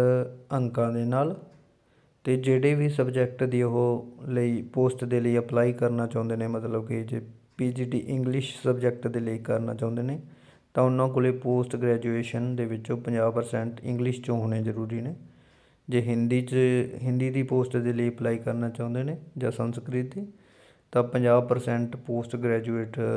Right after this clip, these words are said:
ਦੇ ਵਿੱਚੋਂ ਹੋਣੇ ਜ਼ਰੂਰੀ ਨੇ। ਕੈਂਡੀਡੇਟ ਕੋਲੋਂ ਬੀ ਐਡ ਵੀ ਮੰਗੀ ਗਈ ਹੈ, ਮਤਲਬ ਕਿ ਜੇ ਤੁਸੀਂ, ਅ, ਬੀ ਐਡ ਦੇ ਆਧਾਰ 'ਤੇ ਅਪਲਾਈ ਕਰਨਾ ਚਾਹੁੰਦੇ ਹੋ ਤਾਂ ਪੀ ਜੀ ਟੀ ਇੰਗਲਿਸ਼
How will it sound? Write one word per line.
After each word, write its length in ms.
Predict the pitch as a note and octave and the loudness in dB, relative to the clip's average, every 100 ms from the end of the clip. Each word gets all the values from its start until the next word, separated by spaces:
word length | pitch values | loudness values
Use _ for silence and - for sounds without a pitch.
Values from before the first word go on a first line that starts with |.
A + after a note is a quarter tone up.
| A2+ | -2
ਦੇ 120 | A2+ | -2
ਵਿੱਚੋਂ 280 | A2 A2+ A2+ | -4 -4 -2
ਹੋਣੇ 260 | A2 A2 | -2 -2
ਜ਼ਰੂਰੀ 360 | A2 A2 A2 A2 | -2 -2 -2 -2
ਨੇ। 180 | A#2+ F3 - - _ _ _ _ _ _ _ _ _ - | -4 -8 -12 -20 _ _ _ _ _ _ _ _ _ -4
ਕੈਂਡੀਡੇਟ 680 | C#3 B2+ C3 C#3+ C3+ C#3+ C#3 | 0 2 4 2 6 4 4
ਕੋਲੋਂ 500 | - C#3 C#3 C#3 C#3 | 2 2 4 2 2
ਬੀ 200 | B2+ B2 | 2 2
ਐਡ 200 | A#2 A#2 | 2 2
ਵੀ 160 | A#2+ C3 | 0 0
ਮੰਗੀ 380 | C3 B2+ B2+ | 0 0 0
ਗਈ 220 | B2+ C3 C3 | 0 0 0
ਹੈ, 160 | E3 F#3+ - _ _ - - _ _ - | -4 -8 -16 _ _ -20 -20 _ _ -12
ਮਤਲਬ 460 | A#2+ A#2+ A#2 A#2+ B2 | -4 -2 2 2 2
ਕਿ 100 | B2 | 2
ਜੇ 160 | A#2+ B2+ | 2 2
ਤੁਸੀਂ, 440 | B2 - B2+ B2+ | 0 -2 0 -2
ਅ, 560 | B2 - _ - B2 A#2+ | -4 -16 _ -8 -4 -2
ਬੀ 200 | A#2+ A#2+ | 2 6
ਐਡ 140 | A#2+ | 6
ਦੇ 180 | B2+ C3 | 4 2
ਆਧਾਰ 300 | C3 C3 C3 | 4 6 4
'ਤੇ 140 | B2+ | 2
ਅਪਲਾਈ 300 | B2 B2 A#2+ | 2 4 2
ਕਰਨਾ 300 | A#2 A#2+ A#2 | 2 0 0
ਚਾਹੁੰਦੇ 320 | A#2 A#2 A#2 A#2 | -2 -2 -2 -2
ਹੋ 200 | A#2+ C3+ | -4 -4
ਤਾਂ 100 | B2+ | -4
ਪੀ 220 | B2 B2 | -4 -2
ਜੀ 160 | A#2+ B2 | -2 -2
ਟੀ 200 | B2 A#2+ | 0 -2
ਇੰਗਲਿਸ਼ 720 | - B2+ B2+ B2+ C3 C3 - | -2 -2 0 2 0 -2 -8